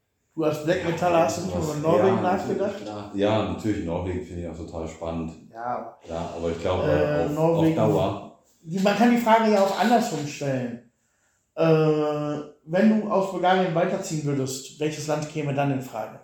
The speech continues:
Speaker 1: Das
Speaker 2: Ja,
Speaker 1: wäre
Speaker 2: das
Speaker 1: so
Speaker 2: ist das
Speaker 1: groß.
Speaker 2: was anderes, das, das wäre bei mir, bei, wär's wahrscheinlich ähnlich.
Speaker 1: Also
Speaker 2: Ja,
Speaker 1: Georgien,
Speaker 2: Georgien,
Speaker 1: Georgien,
Speaker 2: Russland.
Speaker 1: Georgien, definitiv. Georgien finde ich schön.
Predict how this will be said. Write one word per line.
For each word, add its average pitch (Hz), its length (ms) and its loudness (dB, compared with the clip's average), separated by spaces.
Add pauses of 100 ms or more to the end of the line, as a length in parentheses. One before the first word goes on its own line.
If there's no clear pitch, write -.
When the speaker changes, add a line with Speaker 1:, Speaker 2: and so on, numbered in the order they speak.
(100)
Speaker 1:
Das - 200 -16
Speaker 2:
Ja, 170 80 -2
Speaker 1:
wäre - 80 2
Speaker 2:
das - 120 0
Speaker 1:
so - 60 2
Speaker 2:
ist - 80 0
das 117 140 4
Speaker 1:
groß. 110 160 2
Speaker 2:
was - 20 -2
anderes, 120 300 2
das, 107 200 -4
das 104 200 -6
wäre 110 160 2
bei 98 100 0
mir, 107 240 2
bei, 82 240 -4 (240)
wär's 110 240 0
wahrscheinlich 98 460 -6
ähnlich. 120 640 0 (840)
Speaker 1:
Also 143 140 -2
Speaker 2:
Ja, 139 80 4
Speaker 1:
Georgien, 202 500 6
Speaker 2:
Georgien, 156 460 4
Speaker 1:
Georgien, 220 220 4
Speaker 2:
Russland. 185 80 0
Speaker 1:
Georgien, 196 520 4
definitiv. 180 800 -6
Georgien 170 360 -4
finde 175 200 -14
ich - 180 -20
schön. 180 480 -8